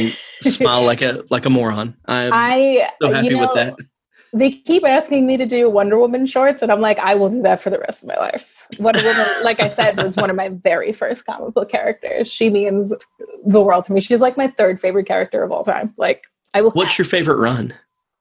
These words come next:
Speaker 2: I really, really, <sighs> damn, this is hard. This is gonna get,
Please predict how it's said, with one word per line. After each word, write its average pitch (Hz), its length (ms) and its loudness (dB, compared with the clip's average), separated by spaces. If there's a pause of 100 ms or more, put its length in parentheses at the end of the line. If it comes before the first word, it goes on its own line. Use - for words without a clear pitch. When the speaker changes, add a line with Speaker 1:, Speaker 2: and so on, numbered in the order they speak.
(760)
Speaker 2:
I 262 440 2
really, 196 640 0
really, 190 340 0 (400)
<sighs> - 460 -20
damn, 175 200 -10
this 180 180 -6
is 180 100 2
hard. 180 420 -2
This 208 160 -2
is 202 60 0
gonna 226 220 4
get, - 220 0